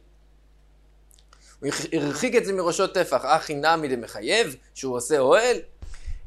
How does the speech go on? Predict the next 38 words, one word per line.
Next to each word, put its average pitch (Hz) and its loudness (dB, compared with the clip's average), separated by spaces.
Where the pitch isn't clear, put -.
אלא 240 8
אומרת 214 0
הגמרא, 165 2
ההבדל 135 4
איזה 165 0
כובע 175 2
מותר 156 2
לצאת 156 2
ואיזה 156 2
כובע 151 4
אסור 175 0
לצאת, 170 -2
לא 170 2
קשור 180 -2
לעניין 170 0
אוהל, 139 0
זה 120 -4
קשור 135 -4
לזה 170 -2
שחוששים 160 -4
האם 160 -2
הכובע 160 2
יעוף 175 6
לו 160 6
ב-, 143 6
ב-, 123 4
מהרוח, 135 2
ואז 151 0
הוא 165 4
יבוא 160 6
לטלטל 156 4
את 156 4
זה 139 -2
ברשות 139 -4
הרבים 156 2
או 220 0
לא. 196 0
הא, 170 4